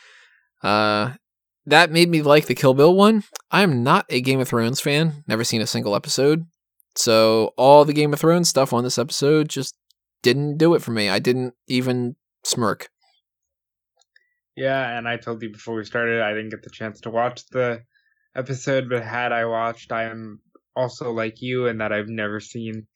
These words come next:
Speaker 2: a single episode of Game of Thrones, so it would have been lost on me as well.
Speaker 1: I know that that's blasphemy for some people 'cause
Speaker 2: Sorry,
Speaker 1: everybody
Speaker 2: nerds.
Speaker 1: loves that, but yeah. Uh, sword and sandal stuff is not my thing.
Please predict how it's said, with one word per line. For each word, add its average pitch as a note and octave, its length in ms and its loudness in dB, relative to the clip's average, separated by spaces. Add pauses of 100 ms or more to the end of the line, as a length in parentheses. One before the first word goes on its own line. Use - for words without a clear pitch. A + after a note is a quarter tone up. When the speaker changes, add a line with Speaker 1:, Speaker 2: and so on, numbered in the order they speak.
(380)
Speaker 2:
a - 40 -14
single A2+ 300 -8
episode A#2 520 -4 (200)
of A2+ 220 -6
Game A#2 200 -6
of A2 80 -14
Thrones, A#2 520 -6 (600)
so G2+ 500 -6 (320)
it A#2 60 -4
would A2+ 120 0
have G#2+ 80 -8
been G#2 140 -6
lost G2+ 300 -8
on G#2+ 100 -4
me G#2+ 140 -6
as G2+ 140 -8
well. G2+ 340 -8 (480)
Speaker 1:
I C3+ 60 -2
know C3 100 4
that A#2+ 120 2
that's - 180 -4
blasphemy A2+ 480 0
for - 140 -8
some A#2 160 -4
people A#2+ 240 -6
'cause D#3 100 -2
Speaker 2:
Sorry, E3 160 0
Speaker 1:
everybody A#2+ 260 -2
Speaker 2:
nerds. A2+ 60 -4
Speaker 1:
loves B2+ 260 2
that, C#3 340 4
but A2+ 300 0
yeah. A2+ 340 -2 (500)
Uh, A#2+ 400 4
sword E3+ 280 6
and D#3+ 160 2
sandal C#3+ 560 2
stuff D3+ 400 4
is A#2+ 180 -4
not G#2 180 0
my F#2+ 100 -4
thing. F2+ 320 -6